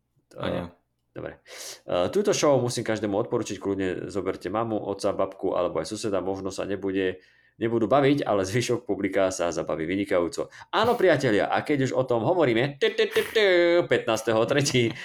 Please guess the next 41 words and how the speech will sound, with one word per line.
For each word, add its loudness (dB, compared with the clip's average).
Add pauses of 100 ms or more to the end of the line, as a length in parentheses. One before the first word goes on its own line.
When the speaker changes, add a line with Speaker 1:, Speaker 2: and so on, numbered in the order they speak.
(160)
Speaker 2:
dvetisícdvadsaťštyri 2
sa 2
uvidíme 0
v -4
kine -2
Úsmev 0
v -6 (180)
Košiciach, 0 (240)
ktorý -2
organizuje, 0
eh, -4
ten -4
týpek -10
z -18
Košíc. -6 (340)
Speaker 1:
Mhm. -6 (200)
Speaker 2:
Eh, 2
lístky -4
nájdete -6
v -18
popiske. -10
Ty, -2
ty, -4
ty, -4
ty. -2 (1040)
Eh, -2
sto 0
ľudí, 4
sto 0
chutí, 0
ale 4
pre 2
mňa 0
to -2
bolo 0
top 2
zábava 2
na -6
piatok -4
večer. 0
Eh, -8